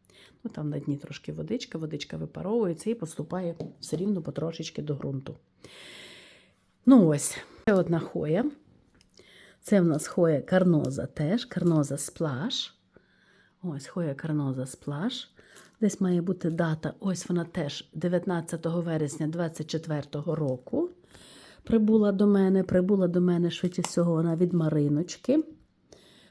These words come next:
тому що в мене дуже багато хой є від Марини і дуже багато хой є куплених від Інни Громик з Києва.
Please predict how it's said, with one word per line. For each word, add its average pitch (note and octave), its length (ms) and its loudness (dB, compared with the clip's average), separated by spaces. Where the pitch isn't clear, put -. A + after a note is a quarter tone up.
тому F#3 180 2
що F3+ 160 -2
в F#3+ 40 4
мене F3+ 180 6
дуже F3 240 2
багато E3 360 -2
хой E3 240 0
є D#3+ 180 2
від D3+ 160 -2
Марини A3+ 540 2
і A3+ 160 0
дуже F#3 300 0
багато E3 400 -2
хой E3+ 280 -2
є D#3+ 260 -2
куплених D#3+ 580 -4
від D#3+ 400 -2
Інни E3+ 300 4
Громик D#3+ 440 0
з - 100 -10
Києва. C#3 480 -2